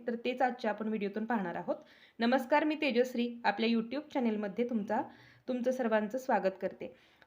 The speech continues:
तर संकष्ट चतुर्थी दिवशी सकाळी लवकर स्नान झाल्यानंतर गणपती बाप्पांच्या मंदिरात जाऊन या, नाही जमलं तर सायंकाळी अवश्य जा. गणपती बाप्पांना एकवीस मोदकांचा नैवेद्य अवश्य दाखवा,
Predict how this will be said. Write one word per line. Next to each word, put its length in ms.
तर 240
संकष्ट 400
चतुर्थी 360
दिवशी 380
सकाळी 520
लवकर 440
स्नान 380
झाल्यानंतर 600
गणपती 360
बाप्पांच्या 440
मंदिरात 340
जाऊन 280
या, 120
नाही 280
जमलं 320
तर 80
सायंकाळी 640
अवश्य 380
जा. 120
गणपती 440
बाप्पांना 520
एकवीस 420
मोदकांचा 560
नैवेद्य 520
अवश्य 340
दाखवा, 320